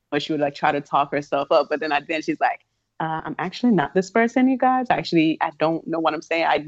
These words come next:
would never say this." And that was what, just what she embodies. And I think that's what's so important about Issa is we all, all, so many people, well, not we all, but so many people connect to Issa because she's what a, she's who a lot of people are. And for so many of us, it's just so hard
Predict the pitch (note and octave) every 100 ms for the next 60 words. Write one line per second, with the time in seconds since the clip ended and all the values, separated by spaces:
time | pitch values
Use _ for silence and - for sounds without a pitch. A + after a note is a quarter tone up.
0 | C#3+ D#3+ D3+ D3 D3+ D#3+ - D#3 D#3+ D#3+
1 | D#3 _ _ _ - F3+ F3+ D3+ E3 E3+
2 | E3 D3+ C#3+ D#3+ D3+ D3 C3+ C#3+ C3+ C3+
3 | D3 D#3 G#3+ G#3+ G3 E3+ - D#3+ D3+ E3
4 | D3 C3+ C3 D3+ F#3 F3+ C#3 C#3 C3+ _
5 | _ _ _ _ _ E3 F#3+ F3+ E3+ -
6 | _ _ _ _ - F#3+ A3+ - F#3 -
7 | - A#3+ A#3+ A3 G3 D#3+ D#3 D3 C#3+ C#3
8 | B2+ B2+ C#3 D#3 - A3 A3 G3+ F#3 D#3+
9 | - - C#3+ - D3 D3 - C#3+ C3 -
10 | _ _ _ - - G#3+ A#3 G3 C4 E4+
11 | D4 B3+ A3 A#3+ A#3+ F#3 F3+ F3 D#3+ D3
12 | - C#3 D#3 G#3 E3 E3 - E3 E3 F3+
13 | E3+ E3 D#3 D3+ - D#3 - E3+ D3+ D3+
14 | D3 C#3